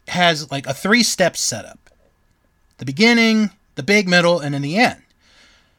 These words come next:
So they're talking about, you know, how the band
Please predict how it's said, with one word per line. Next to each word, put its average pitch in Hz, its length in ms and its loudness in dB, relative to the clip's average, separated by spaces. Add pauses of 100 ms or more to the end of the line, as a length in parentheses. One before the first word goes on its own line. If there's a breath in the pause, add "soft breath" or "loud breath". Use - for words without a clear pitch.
(200 soft breath)
So 285 280 6
they're 294 140 2
talking 240 300 4
about, 214 360 2
you 202 80 -2
know, 190 120 -2
how 165 240 0
the 175 80 2
band 160 480 -2